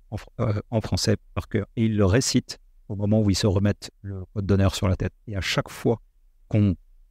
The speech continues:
félicite ou qu'on sanctionne un légionnaire, ce qui arrive assez fréquemment, euh, parce qu'ils nous font quand même quelques bêtises, euh, eh bien, euh, c'est, on fait, on fait référence à un des articles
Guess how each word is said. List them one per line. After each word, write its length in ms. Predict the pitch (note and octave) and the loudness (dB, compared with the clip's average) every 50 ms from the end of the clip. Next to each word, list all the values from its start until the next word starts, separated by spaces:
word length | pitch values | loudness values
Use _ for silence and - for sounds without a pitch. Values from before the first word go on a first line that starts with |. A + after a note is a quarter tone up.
| _ _ | _ _
félicite 600 | D3 C#3+ C#3+ C#3 - - B2+ - - - - - _ _ - - - _ - | 0 2 2 0 0 0 -2 -2 -2 -6 -18 -20 _ _ -20 -20 -20 _ -20
ou 60 | A#2 | -20
qu'on 180 | - _ G#2 F#2 | -18 _ -16 -12
sanctionne 580 | - - - D3 C#3 - - - - B2+ A#2+ | -8 -2 0 0 0 0 0 2 4 4 4
un 80 | A2+ G#2+ | 6 4
légionnaire, 520 | G2+ G2 F2 G2 F#2+ F#2 F#2+ G2 G#2+ - - - | 4 4 4 4 4 4 2 2 0 0 -2 -6
ce 100 | - - | -12 -4
qui 100 | - G#2+ | 0 2
arrive 220 | G2 F2+ F#2 F2+ | 2 2 2 2
assez 180 | G2 G#2 - A#2+ | 0 -2 -2 -6
fréquemment, 460 | - - G2 - - F#2 F#2 G#2 - - - - _ - - _ - - _ _ - - | -6 -10 -12 -10 -10 -10 -8 -8 -10 -12 -18 -20 _ -20 -20 _ -20 -20 _ _ -8 -2
euh, 240 | G2+ F#2 F2+ F2+ - - | 0 2 2 2 0 -2
parce 140 | - G#2+ - | -4 -6 -6
qu'ils 120 | - G2+ G2+ | -2 0 0
nous 80 | F#2+ | 0
font 140 | - - G2+ | 0 -2 -4
quand 120 | F2+ - | -4 -2
même 120 | F#2+ G2+ G2+ | -2 0 2
quelques 260 | - F2 - - F2+ | 2 0 0 0 -4
bêtises, 360 | F#2 F2+ - - D#3 - - - _ _ _ _ - _ _ _ _ _ _ - | -6 -8 -4 -2 -2 -2 -2 -6 _ _ _ _ -20 _ _ _ _ _ _ 2
euh, 720 | G#2+ G#2 G#2 G#2 G2+ G2+ G2 G2 G2+ G2 G2+ G2+ G2+ F#2 - - _ - | 2 4 4 4 2 2 2 0 0 0 0 -2 -4 -4 -6 -10 _ -4
eh 80 | A2+ | -4
bien, 400 | F#2+ F#2+ G#2 A2+ A2+ A2 G#2+ G#2 | -2 0 0 2 2 2 2 2
euh, 420 | G2+ G2 G2 G2 G2 F#2+ G2 G2+ - - _ | 2 2 2 2 2 2 0 -2 -4 -6 _
c'est, 180 | - - - - _ - | -14 -14 -14 -14 _ -14
on 100 | B2 G#2+ | -14 -12
fait, 260 | - - A#2 A2 - - | -4 0 0 0 0 -2
on 60 | A#2+ | -6
fait 160 | - - A2 | -4 -2 0
référence 580 | G2 G2 C3 - - C3 A2+ A2+ A#2+ B2+ - - | 0 0 0 0 0 0 0 2 0 -2 -2 0
à 40 | A2 | 0
un 120 | G2+ G2+ | 0 2
des 180 | G2+ G#2+ G2 G#2+ | 2 0 0 0
articles 280 | G2+ - - A#2 G#2 | -4 -4 -6 -10 -12